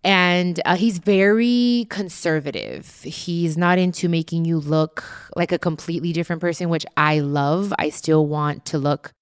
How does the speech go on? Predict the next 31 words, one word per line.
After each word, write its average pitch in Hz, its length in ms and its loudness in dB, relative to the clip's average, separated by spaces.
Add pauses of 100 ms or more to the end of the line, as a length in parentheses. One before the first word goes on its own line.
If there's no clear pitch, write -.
(140)
like 160 260 2
a, 151 80 4 (640)
I 139 100 -2
don't 160 80 0
know, 147 160 -2
like, 165 260 -2
I 226 60 4
don't 247 100 6
like 320 140 4
to 277 80 -2
say 240 200 8
real 190 280 6
woman 226 220 4
because 208 260 2
then 185 160 6
people 190 240 2
get 175 140 6
offended. 170 260 2
I - 60 4
don't 226 140 4
mean 233 240 4
that, 170 300 4
but 196 120 4
I 185 80 4
mean, 180 160 2
like, 170 160 2 (160)
I 269 100 6
like 269 280 6
to 277 220 2 (180)
look 214 360 6
like, 208 380 6